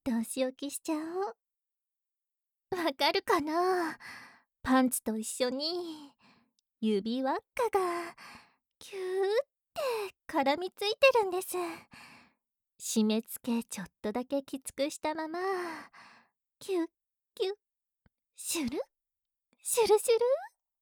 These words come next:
ル。ネジを締めたり緩めたりするみたいに、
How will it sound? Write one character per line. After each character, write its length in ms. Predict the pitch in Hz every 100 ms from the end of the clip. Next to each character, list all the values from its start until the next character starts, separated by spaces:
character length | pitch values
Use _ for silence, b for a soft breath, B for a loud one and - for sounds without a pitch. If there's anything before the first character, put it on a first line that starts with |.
| _ _ _ _ _ _ _ _ -
ル。 100 | 277
ネ 180 | 269
ジ 200 | 285 277
を 40 | 269
締 260 | 240 285
め 140 | 311 349
た 160 | 330
り 280 | 269 247 233
緩 240 | 220 208 277
め 140 | 427
た 140 | 440
り 100 | 381
す 180 | 311 277
る 120 | 262 302
み 140 | 349
た 220 | 453 403
い 100 | 339
に、 680 | 277 311 349 381 370 311